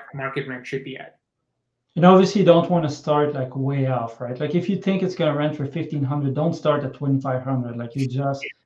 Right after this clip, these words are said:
Speaker 2: gonna piss off everyone. It's not gonna go well. But you
Speaker 1: Yeah.
Speaker 2: can start at seventeen and do exactly like what Santosh said and,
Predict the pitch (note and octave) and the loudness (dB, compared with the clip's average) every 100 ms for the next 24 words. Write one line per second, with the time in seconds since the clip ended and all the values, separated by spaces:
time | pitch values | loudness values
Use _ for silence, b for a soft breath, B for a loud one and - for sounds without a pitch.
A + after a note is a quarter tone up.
0 | _ _ _ - E3 C#3+ F3+ F3+ F3 F3 | _ _ _ 0 2 6 6 8 8 8
1 | D#3+ E3 E3 D#3+ F3+ E3+ D#3 D3+ C#3+ C#3+ | 6 6 4 4 4 4 4 2 2 0
2 | - B B B D3+ A#3 A#3 F#3 - F3 | -2 B B B 2 6 6 4 8 8
3 | D#3+ - - D#3 D3+ C3+ - E3+ C3+ C3 | 8 2 -2 -2 0 0 -2 -4 -2 -4
4 | C3 - _ - D3 C#3+ C#3 D3+ D3+ D#3+ | -6 -12 _ -8 -2 0 2 4 4 2
5 | D3+ D3 - _ _ E3+ D3+ D#3+ D3 C#3+ | -2 -4 -6 _ _ -12 -8 -4 -4 -4
6 | - D3+ D3 C3+ C3+ | -4 -2 0 0 0